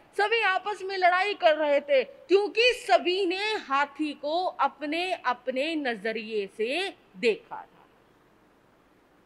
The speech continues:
एक सज्जन व्यक्ति जा रहा था,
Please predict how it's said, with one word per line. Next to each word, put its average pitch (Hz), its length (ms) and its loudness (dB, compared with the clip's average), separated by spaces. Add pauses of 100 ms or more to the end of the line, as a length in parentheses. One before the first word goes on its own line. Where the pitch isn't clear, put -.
(1600)
एक 330 180 4
सज्जन 359 520 2
व्यक्ति 311 380 -2
जा 180 240 2
रहा 156 280 -8
था, 147 300 -16